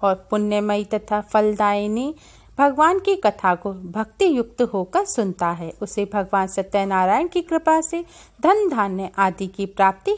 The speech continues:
होती है। दरिद्र धनवान हो जाते हैं, बंधन में पड़ा हुआ बंधन से मुक्त हो जाता है, डरा हुआ व्यक्ति भय से मुक्त हो जाता है।"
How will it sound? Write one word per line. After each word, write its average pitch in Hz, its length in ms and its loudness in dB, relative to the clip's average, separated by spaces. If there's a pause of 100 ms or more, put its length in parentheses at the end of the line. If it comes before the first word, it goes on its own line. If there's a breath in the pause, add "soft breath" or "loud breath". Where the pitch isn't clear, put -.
(120)
होती 185 340 -2
है। 170 240 -10 (380 soft breath)
दरिद्र 220 680 0 (120)
धनवान 247 500 4
हो 381 300 -4
जाते 180 340 -2
हैं, 180 360 -8
बंधन 202 340 0
में 370 240 0
पड़ा 294 240 4
हुआ 294 260 -2
बंधन 269 440 -4
से 277 200 -4
मुक्त 196 300 -8
हो 381 280 -2
जाता 170 460 -4
है, 170 140 -12 (440 loud breath)
डरा 202 280 4
हुआ 190 300 0
व्यक्ति 214 460 -4
भय 220 280 0
से 349 200 -2
मुक्त 220 340 -2
हो 311 320 -2
जाता 180 320 -6
है।" 170 300 -16